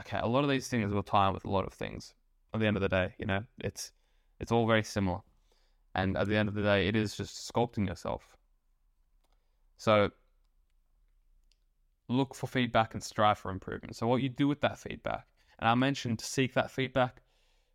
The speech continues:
but in the Sculptor Toolbox, you're actually gonna use that feedback to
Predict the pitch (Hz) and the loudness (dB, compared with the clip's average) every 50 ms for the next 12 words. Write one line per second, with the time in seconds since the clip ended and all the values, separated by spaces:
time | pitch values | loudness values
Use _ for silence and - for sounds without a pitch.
0 | _ _ _ - - - 147 143 135 127 117 - - 135 131 123 - 117 - - | _ _ _ -2 -2 0 0 2 2 0 0 0 2 2 2 2 0 -6 -8 -4
1 | - 135 135 117 95 95 95 - - - - - - _ _ _ _ _ _ _ | -2 -2 0 2 2 0 0 0 -4 -12 -16 -16 -18 _ _ _ _ _ _ _
2 | - 104 120 123 123 - - 123 123 120 113 107 101 101 101 117 123 127 - - | 0 2 2 2 2 0 0 0 2 2 2 2 0 0 0 0 0 0 0 -2
3 | - - - - - - - - - - - _ - - 117 107 101 101 | -4 -4 -10 -12 -12 -6 -6 -6 -6 -6 -12 _ -8 -4 -2 0 0 -2